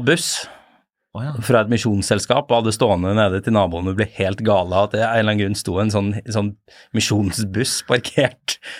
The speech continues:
Speaker 1: på, eh, i fellesområdet i et annet boligområde der.
Speaker 2: Øystein Sunde er det stødig.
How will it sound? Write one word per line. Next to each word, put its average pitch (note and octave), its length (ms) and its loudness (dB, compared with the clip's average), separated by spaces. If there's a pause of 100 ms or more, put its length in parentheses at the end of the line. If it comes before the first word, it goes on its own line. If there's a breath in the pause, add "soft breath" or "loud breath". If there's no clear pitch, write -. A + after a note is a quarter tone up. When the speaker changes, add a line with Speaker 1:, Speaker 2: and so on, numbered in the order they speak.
(380 loud breath)
Speaker 1:
på, C3+ 80 2 (160)
eh, A#2+ 260 2
i A#2 80 -2
fellesområdet G#2 560 0
i - 60 -12
et - 100 -6
annet G#2+ 320 -2
boligområde G2 480 -2
der. C3 160 -8 (160)
Speaker 2:
Øystein D#3+ 320 0
Sunde C3 320 0
er E3+ 80 -2
det - 60 -6
stødig. G#2+ 260 0